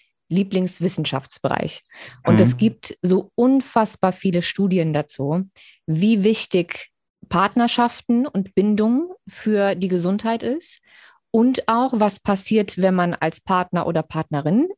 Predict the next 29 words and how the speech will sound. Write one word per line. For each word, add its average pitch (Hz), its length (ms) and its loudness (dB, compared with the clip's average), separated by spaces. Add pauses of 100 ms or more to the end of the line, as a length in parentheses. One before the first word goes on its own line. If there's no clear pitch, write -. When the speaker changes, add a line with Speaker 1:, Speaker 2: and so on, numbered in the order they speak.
Speaker 1:
mit 190 260 -2
einem 170 600 0 (760)
erkrankten 185 680 0
Menschen 170 560 0 (260)
zusammen 139 520 0
ist. - 380 -6 (120)
Und 175 140 0
zwar 180 240 2
unabhängig 226 460 2
davon, 170 400 0
ob - 160 -8
das 147 240 -4
jetzt, - 500 -6
ähm, 139 340 -2
an 147 120 -2
einer 135 160 0
Depression 156 460 0
erkrankt 185 440 0
ist - 280 -4 (360)
oder 165 220 4
an 156 100 0
irgendeiner 156 400 0
anderen, 147 420 -2 (300)
äh, 147 100 -2
körperlichen 214 540 0
Erkrankung. 151 600 -4
Also 160 160 -2
sobald 175 500 0 (360)
man 160 540 0